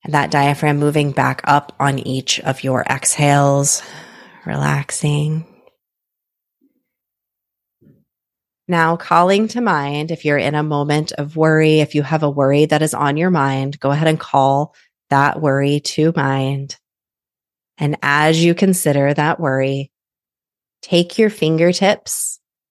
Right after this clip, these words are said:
from your right hand and touch your left elbow. Rub your fingertips from the bottom of that elbow all the way up to the fingertips on your left hand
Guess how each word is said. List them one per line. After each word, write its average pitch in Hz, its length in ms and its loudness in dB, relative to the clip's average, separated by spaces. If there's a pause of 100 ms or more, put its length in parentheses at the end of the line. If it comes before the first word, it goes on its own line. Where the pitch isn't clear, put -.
(180)
from 156 220 -2
your 143 160 2
right 139 300 0
hand 190 640 2
and 175 200 -2
touch - 420 -2
your 143 220 -2
left 139 360 -4
elbow. 139 540 -2 (1500)
Rub 156 420 2
your 185 160 4
fingertips 160 840 -2
from 151 560 0
the 151 80 0
bottom 139 360 0
of 160 140 0
that 165 240 0
elbow 139 540 0
all 143 380 2
the 175 120 0
way 180 160 2
up - 220 -2 (180)
to 151 500 0 (180)
the 147 80 -2
fingertips 147 720 0
on 143 180 -2
your 139 140 0
left 139 340 -2
hand 151 600 0